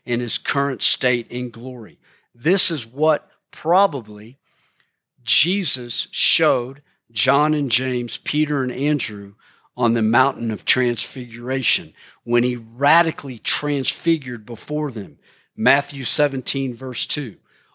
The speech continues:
All of a sudden, these four men, these, these first chosen disciples, are on this mountain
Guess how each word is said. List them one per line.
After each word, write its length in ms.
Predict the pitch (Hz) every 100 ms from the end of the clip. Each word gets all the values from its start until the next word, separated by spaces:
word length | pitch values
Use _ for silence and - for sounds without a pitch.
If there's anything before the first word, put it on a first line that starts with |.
| -
All 240 | 143 170
of 100 | 180
a 80 | 165
sudden, 500 | - - 165 113 110 - _ _
these 260 | 123 160 -
four 300 | - 160 139
men, 360 | 147 147 127
these, 300 | 120 123 - - _ _
these 200 | 123 -
first 340 | - 156 151
chosen 400 | - 151 139 131
disciples, 720 | 123 - 139 135 - 113 113 - _ _
are 160 | 113 117
on 200 | 143 160
this 200 | 147 156
mountain 500 | 151 151 117 113